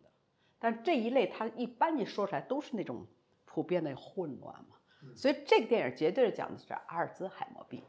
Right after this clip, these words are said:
Speaker 1: 是以记忆，你看那种，
Speaker 2: 嗯。
Speaker 1: 为主线的。
Speaker 2: 刚才在讲情节的时候哈，丁娜特意提了，就是说这个电影里边啊，讲的是这个老头儿安东尼·霍普金斯，还有包括他的女儿、女婿。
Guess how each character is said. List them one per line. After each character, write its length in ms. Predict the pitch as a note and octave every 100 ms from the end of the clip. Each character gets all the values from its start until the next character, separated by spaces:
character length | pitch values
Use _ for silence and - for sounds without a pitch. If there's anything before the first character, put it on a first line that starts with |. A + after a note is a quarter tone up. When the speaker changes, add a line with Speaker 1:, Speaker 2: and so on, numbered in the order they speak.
| _
Speaker 1:
是 240 | - G3 F3
以 180 | C3+
记 240 | A#2+ - A3+
忆， 280 | C#3+ C3 A#2+
你 100 | -
看 140 | - C#2+
那 100 | F#2
种， 160 | C2+ - _ _
Speaker 2:
嗯。 80 | C#3+ A#2 _ _ _ _ - E2 -
Speaker 1:
为 120 | C#3
主 120 | D#3+ C3
线 280 | - C3+
的。 80 | - _ _ _
Speaker 2:
刚 140 | F3
才 100 | F#3+
在 240 | F#3 F3 C#3
讲 220 | - C3
情 220 | - C#3+
节 140 | D#3+ C#3+
的 100 | C#3
时 100 | B2+
候 180 | C3
哈， 180 | C3 C3
丁 160 | C#3 D3+
娜 220 | C#3+ C3
特 200 | - C#3+
意 120 | C3+
提 340 | C3 - C3 B2+
了， 160 | C#3
就 140 | - C3+
是 80 |
说 180 | - D3
这 140 | C#3+ D#3
个 140 | C#3
电 220 | - F3
影 160 | C3 C#3+
里 120 | C3+
边 100 | B2
啊， 120 | B2
讲 240 | B2 C3 A#2+
的 80 | B2+
是 80 |
这 120 | C#3 C3+
个 100 | B2+
老 140 | A#2
头 260 | - B2+ B2
儿 80 |
安 100 | C#3+
东 160 | C#3 C#3
尼· 80 | C#3
霍 160 | C#3+ B2+
普 60 |
金 180 | C3 C3+
斯， 300 | C#3 C#3 C#3 - - _
还 140 | - C#3
有 80 |
包 160 | C3+ C#3+
括 100 | C#3
他 160 | D3+ C#3+
的 80 | C3+
女 220 | C3 B2+
儿、 280 | A#2+ B2+ D3+
女 320 | C#3+ - F3
婿。 280 | - B2+